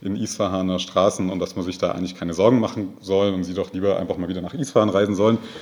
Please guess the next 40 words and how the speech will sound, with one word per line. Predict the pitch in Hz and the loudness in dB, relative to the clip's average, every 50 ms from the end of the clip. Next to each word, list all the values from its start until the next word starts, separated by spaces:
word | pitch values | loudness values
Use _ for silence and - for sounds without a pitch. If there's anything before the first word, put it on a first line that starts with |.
| - - - - _ _ _ _ | -16 -18 -20 -20 _ _ _ _
Das | 123 120 - - - - - - | 0 0 0 -2 -10 -16 -14 -4
ist | - 139 - - - | -4 -4 -4 -2 0
für | 123 | 0
mich | 127 127 127 | 2 2 2
schon | - 120 113 113 | 2 2 2 2
eine | 107 | 4
sehr | 95 107 101 | 4 4 4
klare | - - 95 104 117 131 | 4 4 6 6 6 6
Positionierung, | 123 - 117 110 104 - - - 110 110 117 104 110 110 110 95 | 4 2 -2 -4 -4 -6 -8 -4 -2 0 0 2 2 0 0 -2
deswegen | 92 90 - - 104 104 95 98 92 98 - - - 92 98 | -4 -6 -6 -4 -4 -2 -2 -2 -4 -4 -6 -8 -12 -14 -12
würde | 98 92 - - | -12 -12 -10 -10
mich | 101 - - | -10 -10 -8
das | - 107 - - - - _ - - | -10 -10 -10 -10 -18 -20 _ -12 -6
interessieren. | 110 113 110 - - 101 - - - 113 117 113 110 113 110 - - - - - - - - - _ _ - | -6 -4 -4 -6 -8 -10 -10 -8 0 0 2 2 2 0 -2 -4 -8 -16 -20 -20 -20 -20 -20 -20 _ _ 2
Ähm, | - 107 104 101 104 101 104 107 - - - - - | 4 6 6 6 4 2 -2 -4 -6 -14 -20 -2 2
dann | - 101 104 117 120 120 123 123 - - - - _ _ - _ _ _ _ _ _ _ _ - - - | 4 4 6 4 4 2 0 -2 -4 -8 -16 -20 _ _ -20 _ _ _ _ _ _ _ _ -20 -14 -8
möchte | 135 123 120 113 - - 110 | -2 0 0 0 0 -4 -8
ich | - | -6
Sie | - - - | -4 2 2
auch | 131 127 | 4 4
noch | 143 - | 2 2
darauf | - 123 113 - | 0 -2 -2 0
hinweisen, | 117 117 113 110 107 107 | 0 2 4 4 2 2
dass | 104 104 - - | 0 -2 0 0
ja | - | 0
auch | - 104 - | 0 0 -2
eine | 104 104 101 90 | -2 -4 0 2
Reihe | 95 101 117 113 | 4 6 6 6
Offizieller | - - - 107 95 - - 90 101 98 | 4 0 -4 -8 -4 0 2 2 4 2
aus | 95 - | 2 0
Isfahan | - 120 - - 98 104 98 98 | -6 -10 -10 -6 -4 -2 -2 -2
auf | 95 - - | -4 -6 -4
sehr | - 113 110 | -2 -2 -2
vielen | - - 101 101 | -2 -4 -4 -4
internationalen | 120 107 107 98 90 - 101 98 101 | -4 -4 -6 -6 -6 -4 -4 -2 -2
Sanktionslisten | 92 95 90 90 - - - 107 127 135 - - 101 92 - - - 95 87 | -2 -4 -4 -4 -6 -6 -4 -2 -2 -2 -2 -4 -6 -8 -8 -8 -8 -8 -8
stehen | - - - 95 98 98 | -8 -8 -6 -4 -4 -4
und | 95 95 | -4 -4
das | 90 87 - - | -6 -8 -6 -8
auch | 107 - - | -8 -8 -10